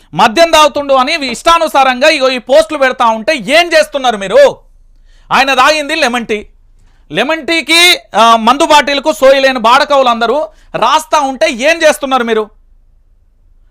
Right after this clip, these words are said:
అరే ఇంత దుర్మార్గమా, ఇంత నీచమా? మనసులాగా మాట్లాడితే నువ్వు బీఆర్ఎస్కు సంబంధించిన వ్యక్తివి, జర్నలిస్ట్. అరే ఆ రాజు కాంగ్రెస్ అరా? చూడుర్రి, లెమన్ టీ తాగుతా ఉంటే రాష్ట్ర ముఖ్యమంత్రి గారికి సంబంధం, ఇగో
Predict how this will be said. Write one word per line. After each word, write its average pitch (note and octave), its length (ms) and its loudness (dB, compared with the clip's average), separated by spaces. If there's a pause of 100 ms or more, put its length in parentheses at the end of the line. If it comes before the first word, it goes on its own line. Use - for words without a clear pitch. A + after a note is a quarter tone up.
(220)
అరే C#4+ 140 2
ఇంత C4+ 260 -2
దుర్మార్గమా, B3+ 600 0
ఇంత A#3+ 260 -2
నీచమా? B3 600 0 (560)
మనసులాగా D4 600 0
మాట్లాడితే B3+ 600 0
నువ్వు B3+ 180 -8
బీఆర్ఎస్కు A#3 680 -4 (280)
సంబంధించిన A3+ 540 -6
వ్యక్తివి, G#3+ 500 -8 (140)
జర్నలిస్ట్. A3+ 400 -6
అరే G#3+ 180 2
ఆ A#3+ 180 2
రాజు B3+ 180 -2
కాంగ్రెస్ B3+ 460 -4
అరా? A#3 260 -2 (1600)
చూడుర్రి, D#4 420 -4 (600)
లెమన్ C4 420 -2
టీ F4+ 140 -2
తాగుతా D4 420 2
ఉంటే C4+ 460 2
రాష్ట్ర C#4+ 420 0
ముఖ్యమంత్రి C4+ 540 -6
గారికి A#3 260 -2
సంబంధం, F#3 380 -12
ఇగో G3+ 280 -4